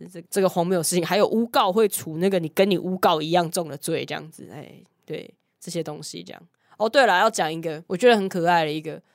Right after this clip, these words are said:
呃，他说以前的第八条，他说意图盈利设工人施用毒品或鸦片或为人施打吗啡者，处死刑、无期徒刑十年以上有期徒刑。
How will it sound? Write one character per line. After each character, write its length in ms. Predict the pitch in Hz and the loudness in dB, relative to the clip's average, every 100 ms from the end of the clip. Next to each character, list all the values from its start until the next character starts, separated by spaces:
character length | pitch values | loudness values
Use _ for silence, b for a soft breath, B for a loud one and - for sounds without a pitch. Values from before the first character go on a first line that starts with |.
| b b b | b b b
呃， 600 | 233 240 240 240 240 233 - | 4 4 6 4 4 0 0
他 160 | 277 | 0
说 560 | 294 294 277 269 269 277 - | 2 2 4 4 2 -2 -6
以 120 | 214 | -2
前 140 | 208 | 0
的 100 | 226 | 2
第 120 | 226 | 0
八 260 | 240 208 214 | 0 2 2
条， 240 | 208 160 165 | 2 -2 0
他 120 | 220 | 0
说 340 | 247 247 247 254 b b b | 2 4 4 0 b b b
意 180 | 330 | 0
图 240 | 240 226 226 | 2 2 2
盈 260 | 202 202 | 4 2
利 140 | 247 247 | 4 2
设 240 | - 254 | 4 2
工 320 | 214 254 269 | 4 2 2
人 180 | 269 202 | 2 2
施 340 | 196 - 226 226 | 2 -2 -2 2
用 200 | 226 196 | 2 2
毒 160 | 170 | -4
品 180 | 170 180 | -6 -4
或 140 | 214 | 0
鸦 220 | 208 196 196 | 2 2 0
片 180 | 220 | -2
或 160 | 190 254 | 0 2
为 220 | 240 277 | 4 4
人 160 | 214 202 | 2 0
施 180 | - 240 | -2 0
打 160 | 208 | 0
吗 220 | 208 131 | 0 -4
啡 200 | - 208 | -2 0
者， 160 | 202 170 | 0 -4
处 280 | 160 - 185 | -8 -8 -6
死 340 | - - 170 | -6 -8 -10
刑、 320 | 156 - 151 | -8 -8 -8
无 140 | 165 180 | -8 -8
期 120 | 175 | -8
徒 140 | 170 | -12
刑 160 | 160 160 | -12 -10
十 160 | - 165 | -10 -10
年 160 | 160 | -12
以 40 | 156 | -10
上 140 | 170 | -10
有 120 | 156 | -10
期 100 | 160 | -14
徒 160 | - 160 | -18 -20
刑。 160 | - | -20